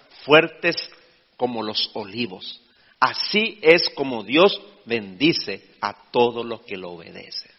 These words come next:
Más claro agua, ¿no? ¿Cuántos creen en esta promesa? Amén. ¿Cuántos quieren disfrutarla?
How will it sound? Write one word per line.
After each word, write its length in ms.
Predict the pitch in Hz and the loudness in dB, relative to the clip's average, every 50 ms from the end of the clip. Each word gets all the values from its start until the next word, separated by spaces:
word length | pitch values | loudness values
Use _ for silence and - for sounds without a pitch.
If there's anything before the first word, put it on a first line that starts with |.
| _ _ _ _ _ _ _ _ _ _ _ _ _ _ _ _ | _ _ _ _ _ _ _ _ _ _ _ _ _ _ _ _
Más 200 | 95 107 110 - | -8 -8 -8 -6
claro 280 | - 110 98 90 87 | -6 -6 -6 -6 -6
agua, 180 | 87 85 87 85 | -8 -10 -10 -14
¿no? 160 | 90 120 156 _ _ _ - _ _ _ _ _ _ _ _ _ _ _ _ _ _ _ _ _ _ _ _ _ _ _ _ _ _ _ _ _ _ _ _ _ _ _ _ _ _ _ _ | -14 -18 -20 _ _ _ -20 _ _ _ _ _ _ _ _ _ _ _ _ _ _ _ _ _ _ _ _ _ _ _ _ _ _ _ _ _ _ _ _ _ _ _ _ _ _ _ _
¿Cuántos 280 | - 131 147 - 170 - | 6 6 6 6 -4 -4
creen 220 | - 143 139 135 | -2 -2 -2 -2
en 80 | 117 110 | -4 -8
esta 180 | 107 - 110 | -6 -6 -8
promesa? 500 | 98 - 98 87 90 90 - - - - - _ _ _ _ _ _ _ _ _ _ _ _ _ _ _ _ _ _ _ _ _ | -6 -6 -10 -10 -12 -18 -18 -18 -20 -20 -20 _ _ _ _ _ _ _ _ _ _ _ _ _ _ _ _ _ _ _ _ _
Amén. 340 | - 90 90 110 147 202 294 _ _ _ _ _ _ _ _ _ _ _ _ _ _ _ _ _ _ _ _ | -18 -14 -10 -10 -10 -10 -12 _ _ _ _ _ _ _ _ _ _ _ _ _ _ _ _ _ _ _ _
¿Cuántos 260 | _ - 113 120 143 131 | _ -8 -6 -6 -6 -2
quieren 220 | - 127 123 123 | 0 0 0 2
disfrutarla? 640 | 123 123 - 120 107 - 104 98 95 90 87 85 - | -2 -4 -4 -4 -6 -4 -4 -4 -4 -6 -10 -16 -18